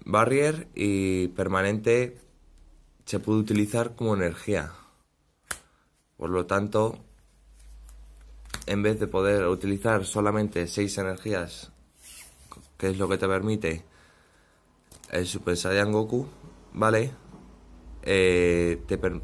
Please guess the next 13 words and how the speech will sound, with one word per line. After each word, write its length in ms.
pues 240
podremos 380
ten-, 260
obtener 580
muchas 320
más 180
energías 720
para 240
poder 200
realizar 460
combos 560
y 140
demás. 480